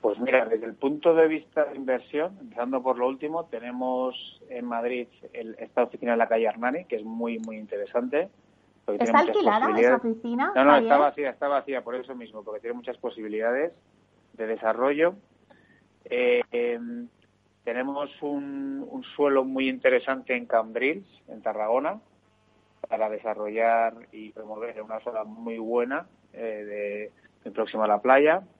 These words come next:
Speaker 1: Tenemos una oficina en la calle Velázquez, eh, que bueno, que también es muy interesante para inversores porque hay que, hay que arreglarla y hay que alquilarla, con lo cual tiene un desarrollo y una potencial rentabilidad muy interesante.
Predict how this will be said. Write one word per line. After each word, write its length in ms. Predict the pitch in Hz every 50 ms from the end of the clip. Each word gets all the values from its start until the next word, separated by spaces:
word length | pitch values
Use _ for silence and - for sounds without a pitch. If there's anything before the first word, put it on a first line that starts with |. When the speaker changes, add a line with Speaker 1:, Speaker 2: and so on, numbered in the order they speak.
| _ _ _ _ _ _ _ _ _ _ _ _ -
Speaker 1:
Tenemos 320 | 113 110 120 123 123 123
una 100 | 127 123
oficina 540 | 120 - 120 107 - 135 131 127 123 120 120
en 80 | 113
la 80 | 113 110
calle 240 | - 113 110 113 107
Velázquez, 520 | 107 107 120 127 - - - 147 160 170 - _ _ _ _ _ _ _ _ _ _ _ _ _ _ _ _ _ -
eh, 920 | - 113 117 110 110 107 107 107 104 104 104 104 104 104 104 104 104 - _ _ -
que 100 | - 101
bueno, 280 | 101 110 107 98 - _ _ _ _ -
que 160 | - - -
también 260 | - 101 101 107 113 117
es 80 | 117
muy 100 | 120 120
interesante 500 | 117 110 123 113 107 123 120 113 120 113
para 180 | - 110 110 110
inversores 440 | 107 110 107 - 143 147 143 123 -
porque 360 | - 117 107 - - 113 107
hay 140 | 104 107 104
que, 300 | - 117 110 110 107 - _ _ _ _ _ _ _ _ _ -
hay 80 | 113 107
que 100 | - -
arreglarla 720 | 110 110 107 104 104 113 120 123 120 120 113 110 107 104
y 60 | 104 104
hay 60 | 101
que 80 | -
alquilarla, 480 | 107 107 - 113 107 120 127 123 113 104
con 80 | 110 101
lo 60 | -
cual 120 | 104 107
tiene 220 | - 117 110 110 110
un 60 | 110
desarrollo 520 | 113 104 113 110 104 - 110 113 110 107
y 60 | 107
una 140 | 107 110 107
potencial 380 | - 107 107 107 104 - 113 104
rentabilidad 520 | 110 110 107 - 110 104 107 113 107 104
muy 180 | 104 107 110 110
interesante. 680 | 113 - 113 113 113 - 135 135 131 - 151 160 -